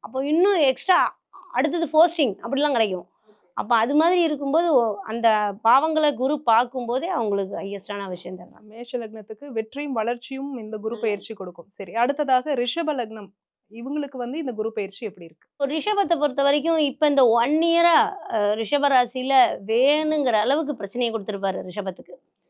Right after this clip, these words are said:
Speaker 1: இந்த குரு பகவான் லக்னத்துல இருந்து. இப்போ இது மே மாசம் அவர் ரெண்டாம் இடம் குடும்பஸ்தானத்துக்கு போவார். தனஸ்தானம், குடும்பஸ்தானத்துக்கு கொஞ்சம் பொருளாதார ரீதியாகவும் சரி, பிரச்சனை ரீதியாகவும் சரி, எட்டாம் இடத்தை பார்க்கும்போது அவங்களுடைய கஷ்டங்களை விலக்கி கொடுப்பாரு. அது ஒரு நல்ல விஷயம்.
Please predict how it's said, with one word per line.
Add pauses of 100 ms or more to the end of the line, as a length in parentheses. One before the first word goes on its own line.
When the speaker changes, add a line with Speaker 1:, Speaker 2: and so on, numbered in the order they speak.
(220)
Speaker 1:
இந்த
குரு
பகவான்
லக்னத்துல
இருந்து. (520)
இப்போ
இது
மே
மாசம்
அவர்
ரெண்டாம்
இடம்
குடும்பஸ்தானத்துக்கு
போவார்.
தனஸ்தானம்,
குடும்பஸ்தானத்துக்கு
கொஞ்சம் (440)
பொருளாதார
ரீதியாகவும்
சரி,
பிரச்சனை
ரீதியாகவும்
சரி,
எட்டாம்
இடத்தை
பார்க்கும்போது (480)
அவங்களுடைய (100)
கஷ்டங்களை
விலக்கி
கொடுப்பாரு. (160)
அது
ஒரு (140)
நல்ல
விஷயம்.